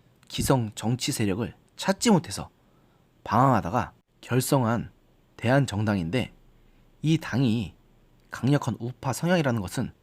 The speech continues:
우리가 결코 관가해서는 안 되는 부분입니다. 이건 그만큼 많은 젊은이들이 우파 성향으로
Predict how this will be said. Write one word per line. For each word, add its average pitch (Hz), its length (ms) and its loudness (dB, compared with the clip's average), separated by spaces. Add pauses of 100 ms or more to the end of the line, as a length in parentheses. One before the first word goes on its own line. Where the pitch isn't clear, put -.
(380)
우리가 123 320 0
결코 - 500 -6
관가해서는 117 640 0 (320)
안 117 260 -2
되는 139 200 4
부분입니다. 95 580 -4 (1000)
이건 139 280 4
그만큼 131 720 0 (560)
많은 123 280 2
젊은이들이 117 720 0 (600)
우파 123 380 -6
성향으로 127 520 2